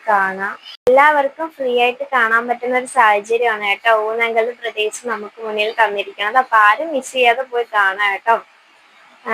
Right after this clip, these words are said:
കാരണം വേടനെ എനിക്ക് ഒത്തിരി ഇഷ്ടമുള്ള ഒരാളാണ്. ഞാൻ ആദ്യം തന്നെ പറഞ്ഞല്ലോ. അപ്പൊ എനിക്ക് കാണണമെന്ന് നല്ല ആഗ്രഹമുണ്ട്. അപ്പൊ എന്നെ പോലെ കാണാൻ ആഗ്രഹിക്കുന്ന എല്ലാവർക്കും കാണാനായിട്ടൊരു അവസരം ഉണ്ടായിരിക്കുകയാണ്. അപ്പൊ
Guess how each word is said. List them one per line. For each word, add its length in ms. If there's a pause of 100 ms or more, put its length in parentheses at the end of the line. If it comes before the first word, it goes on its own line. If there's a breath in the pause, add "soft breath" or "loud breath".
(120)
കാരണം 460
വേടനെ 400
എനിക്ക് 200
ഒത്തിരി 260
ഇഷ്ടമുള്ള 420
ഒരാളാണ്. 420
ഞാൻ 140
ആദ്യം 240
തന്നെ 120
പറഞ്ഞല്ലോ. 500
അപ്പൊ 140
എനിക്ക് 280
കാണണമെന്ന് 500
നല്ല 280
ആഗ്രഹമുണ്ട്. 680
അപ്പൊ 280
എന്നെ 260 (100)
പോലെ 180
കാണാൻ 320
ആഗ്രഹിക്കുന്ന 520
എല്ലാവർക്കും 600 (640)
കാണാനായിട്ടൊരു 600
അവസരം 420
ഉണ്ടായിരിക്കുകയാണ്. 680
അപ്പൊ 240